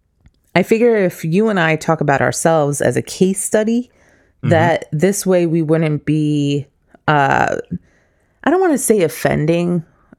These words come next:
Speaker 1: or making anybody feel bad, because that's never our intention. I, I just think that if we use ourselves, then people can apply that theory to their lives.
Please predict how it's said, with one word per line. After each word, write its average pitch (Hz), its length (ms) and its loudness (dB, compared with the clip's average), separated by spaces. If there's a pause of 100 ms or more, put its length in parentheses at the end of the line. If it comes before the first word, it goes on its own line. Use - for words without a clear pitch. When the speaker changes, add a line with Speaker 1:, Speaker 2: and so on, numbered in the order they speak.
Speaker 1:
or 156 440 2
making 170 420 -2
anybody 156 380 0
feel 160 240 0
bad, 165 220 2
because 156 220 0
that's - 360 -4
never 170 340 0
our 190 220 2
intention. 196 540 -2
I, 180 180 0 (100)
I 147 180 0
just - 420 -2 (480)
think 180 300 0
that 170 120 2
if 165 140 -4
we 175 80 2
use 165 280 0
ourselves, 147 720 0
then 147 200 0
people 139 260 -2
can 143 160 -2
apply 135 420 -2
that 131 240 -4
theory 127 400 -2
to - 240 -6
their 113 220 -2
lives. - 480 -6